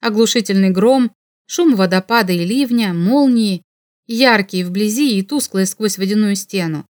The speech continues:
Все это, много раз виденное, уже не привлекало их внимания. Они нетерпеливо ждали конца, уверенные, что гроза промчится так же внезапно, как и налетела. Так было до сих пор.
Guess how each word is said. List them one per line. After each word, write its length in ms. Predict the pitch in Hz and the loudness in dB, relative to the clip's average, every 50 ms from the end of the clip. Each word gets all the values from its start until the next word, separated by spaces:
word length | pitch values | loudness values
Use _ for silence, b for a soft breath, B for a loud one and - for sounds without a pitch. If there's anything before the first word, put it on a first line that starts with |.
| _ _ _ _ _ | _ _ _ _ _
Все 320 | - - - 339 349 339 | -10 -4 0 2 2 4
это, 340 | 320 311 311 302 294 277 254 | 4 4 2 2 2 0 0
много 400 | 247 247 240 285 320 294 233 233 | 2 2 4 2 2 2 2 0
раз 240 | 220 214 202 - - | 0 0 -2 -2 -6
виденное, 680 | 202 220 294 320 294 277 277 254 247 240 233 220 214 | -4 -2 -2 -2 0 0 0 0 0 0 -2 -4 -2
уже 280 | 214 247 269 254 339 349 | -2 -2 -2 -2 0 0
не 100 | 311 247 | 0 0
привлекало 600 | - - 208 196 196 190 190 - 240 240 214 185 | 0 -2 -4 -2 -2 -4 -4 -2 -2 -2 -2 -2
их 260 | 180 180 180 175 - | -2 -4 -4 -6 -10
внимания. 680 | 170 170 175 175 170 160 156 143 143 135 139 135 139 - _ _ _ _ _ _ _ _ _ _ _ _ _ _ | -8 -6 -4 -4 -4 -4 -4 -6 -8 -10 -12 -16 -18 -20 _ _ _ _ _ _ _ _ _ _ _ _ _ _
Они 220 | - 220 233 233 | 0 0 2 4
нетерпеливо 680 | 226 220 214 214 - 208 202 233 233 214 202 185 185 185 | 4 4 2 2 0 -4 -4 -4 -2 -2 -2 0 -2 -2
ждали 300 | 185 185 196 185 180 175 | -2 -2 -2 -2 -2 -2
конца, 540 | - 180 180 185 185 - - 247 233 202 | -4 -2 -4 -4 -4 -2 -2 0 0 2
уверенные, 520 | 185 202 208 240 294 285 240 208 196 190 190 | 0 0 0 0 0 0 0 0 0 0 0
что 200 | - - 226 208 | -2 -4 -6 -4
гроза 320 | 226 226 226 233 294 302 | -2 -2 -2 -2 -2 -4
промчится 500 | 294 - 220 226 226 - 254 - - 208 | -2 -2 -2 -2 -2 -4 -8 -8 -8 -10
так 300 | 202 _ 247 220 190 175 | -8 _ -2 -2 -2 -2
же 100 | 175 185 | -4 -6
внезапно, 560 | 185 220 233 240 262 339 339 - - 226 226 | -4 -4 -4 -2 0 0 0 0 0 -4 -4
как 240 | - 302 294 269 - | -4 -6 -8 -6 -4
и 40 | 262 | -4
налетела. 680 | 254 254 240 247 233 - - 247 170 151 - - - - _ _ _ _ _ _ _ _ _ _ _ _ _ _ _ _ _ _ _ | -2 -2 -4 -6 -10 -8 -6 -6 -6 -4 -6 -10 -14 -18 _ _ _ _ _ _ _ _ _ _ _ _ _ _ _ _ _ _ _
Так 340 | - 254 285 320 311 - 277 226 | 2 2 2 2 2 0 -4 -2
было 320 | 233 269 277 277 262 269 | 0 0 0 2 0 0
до 160 | 233 208 240 | 0 0 -2
сих 300 | 233 - - 226 - - | -2 -2 -4 -6 -6 -6
пор. 340 | _ _ 190 175 156 139 - | _ _ -6 -6 -6 -6 -10